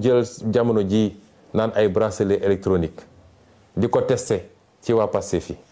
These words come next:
Te li ciy jublu waayam tam mooy fexe ba wane ni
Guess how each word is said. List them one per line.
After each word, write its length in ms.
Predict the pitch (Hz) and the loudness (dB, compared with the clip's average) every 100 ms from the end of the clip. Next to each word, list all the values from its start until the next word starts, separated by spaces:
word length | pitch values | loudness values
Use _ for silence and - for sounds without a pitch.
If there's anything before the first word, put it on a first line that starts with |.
| _ _ _ _ _ - - _ | _ _ _ _ _ -20 -20 _
Te 80 | 127 | 0
li 140 | 139 | 2
ciy 160 | 156 160 | 2 2
jublu 240 | 151 139 131 120 | 2 2 2 2
waayam 300 | 113 110 104 | 2 2 2
tam 220 | 98 104 131 - - _ _ _ _ - | 0 -2 -4 -14 -20 _ _ _ _ -2
mooy 300 | 110 120 117 | 2 2 0
fexe 400 | - 139 135 120 | -2 -2 0 2
ba 100 | 123 | 2
wane 280 | 123 127 120 | 2 2 2
ni 140 | 113 | 0